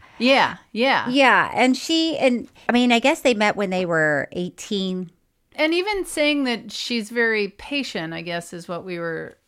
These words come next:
Speaker 1: alluding to. He seems like a perfectly nice
Speaker 2: Yes,
Speaker 1: guy.
Speaker 2: very sweet,
Speaker 1: Yeah.
Speaker 2: sweet
Speaker 1: I mean, yeah.
Speaker 2: guy. He seems like a sweet
Speaker 1: Yeah.
Speaker 2: guy.
Speaker 1: Uh, yeah, they just interested me on a personal level.
Speaker 2: Yeah.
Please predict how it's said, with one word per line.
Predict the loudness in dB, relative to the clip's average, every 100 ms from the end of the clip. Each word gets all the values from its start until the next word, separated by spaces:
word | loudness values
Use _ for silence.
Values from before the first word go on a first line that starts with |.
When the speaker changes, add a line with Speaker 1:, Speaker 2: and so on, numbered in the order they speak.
| _ _
Speaker 1:
alluding | -10 -8 -8 -10 -12
to. | -12 -8 -8 -8 -12 _ _ _ _
He | -2 -2
seems | 0 -6 -4
like | -4 -2
a | -4 -8
perfectly | -4 -4 -4 -8 -8 -6
nice | -4 -4 -2 2
Speaker 2:
Yes, | 4 4 2
Speaker 1:
guy. | -10 -14
Speaker 2:
very | 0 2 2
sweet, | 0 -2 0 0 0
Speaker 1:
Yeah. | 0 0
Speaker 2:
sweet | 0 0 2
Speaker 1:
I |
mean, | 2 0 -8
yeah. | -6 0 2 4 4
Speaker 2:
guy. | 2 0 -6 _ _ _
He | -20
seems | -14 -10 -6
like | -6
a | -6
sweet | -4
Speaker 1:
Yeah. | -2 -2
Speaker 2:
guy. | 0 0 0 -2 -8 -20 -20 -10
Speaker 1:
Uh, | 0
yeah, | 2 2
they | 2
just | 0 -2 -4
interested | -6 -8 -6 -10 -10 -10
me | -8 -6
on | -8
a | -10
personal | _ -14 -14 -12 -14 -12
level. | -14 -16 -20 -20 _ _ _ _
Speaker 2:
Yeah. | 0 2 2